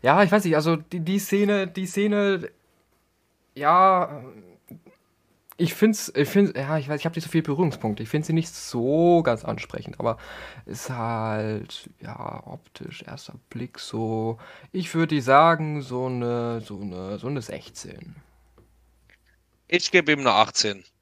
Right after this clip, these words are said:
Speaker 1: Uh.
Speaker 2: Weil ich find, ähm, mit den, die Felgen sind ja auch nochmal nachgerüstet. Äh,
Speaker 1: Mhm.
Speaker 2: Original Polaris, find ich, optisch passt mega geil. Das Ding ist ultra breit. Ähm, vor allen Dingen vorne sieht absolut, äh,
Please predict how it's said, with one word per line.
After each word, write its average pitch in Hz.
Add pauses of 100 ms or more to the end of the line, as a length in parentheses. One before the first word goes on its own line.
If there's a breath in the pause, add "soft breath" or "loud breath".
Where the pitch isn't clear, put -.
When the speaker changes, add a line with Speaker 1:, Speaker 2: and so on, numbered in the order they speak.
(140)
Speaker 1:
Uh. 330
Speaker 2:
Weil 117
ich -
find, 160
ähm, 123 (580 loud breath)
mit 120
den, 117 (240)
die 123
Felgen 160
sind 135
ja 120
auch 131
nochmal 143
nachgerüstet. 131
Äh, 113
Speaker 1:
Mhm. -
Speaker 2:
Original 120
Polaris, 123
find 113
ich, -
optisch 92
passt -
mega 107
geil. 110
Das 101
Ding 110
ist - (320 loud breath)
ultra 139
breit. 110 (340)
Ähm, 107 (300 loud breath)
vor 107
allen 123
Dingen 120
vorne 127
sieht - (100)
absolut, 120
äh, 104